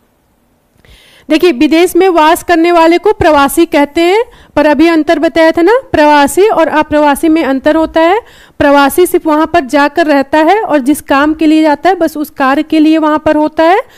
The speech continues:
और जो अप्रवासी होते हैं वो वहाँ के नागरिक होते हैं, ठीक है। तो इसलिए दोनों, दोनों मतलब आपको दोनों जाकर विदेश में रहते हैं, पर दोनों में अंतर होता है, ठीक है।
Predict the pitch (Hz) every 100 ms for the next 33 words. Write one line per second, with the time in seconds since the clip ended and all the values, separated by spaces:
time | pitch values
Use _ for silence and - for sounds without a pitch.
0 | - - - 285 285 - 285 285 294 285
1 | 269 359 359 349 349 403 508 - - _
2 | 294 339 349 311 330 440 392 330 285 262
3 | 294 - 247 240 214 214 254 370 480 -
4 | - _ - _ _ 302 311 320 330 427
5 | 339 311 320 370 311 254 233 311 330 403
6 | 349 339 339 311 262 285 285 370 294 247
7 | - 349 254 294 320 381 359 330 311 294
8 | 311 311 320 330 311 339 453 523 370 294
9 | 311 330 370 453 302 277 269 240 208 -
10 | 214 202 - -